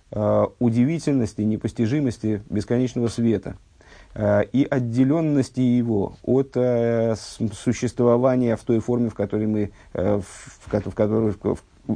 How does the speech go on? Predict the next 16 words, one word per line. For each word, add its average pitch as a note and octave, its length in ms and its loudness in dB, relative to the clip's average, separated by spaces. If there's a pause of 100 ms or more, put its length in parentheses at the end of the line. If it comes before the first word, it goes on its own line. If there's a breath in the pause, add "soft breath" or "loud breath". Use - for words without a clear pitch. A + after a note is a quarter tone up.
(100)
от A2 240 0
существования A#2 1000 2 (680 soft breath)
того, A#2 300 4
что - 260 2
мы A#2+ 120 6
называем A2 480 2
существованием. G#2+ 760 0 (340 loud breath)
«Аре D3+ 360 4
амициус C3+ 640 0
шелаэлем C3 680 2
губи D3 300 0
вхинас C#3+ 480 -2
гедер D#3 280 -2
амициус». F3 480 -4
Подобно C3 500 -2
этому, G#2+ 520 -4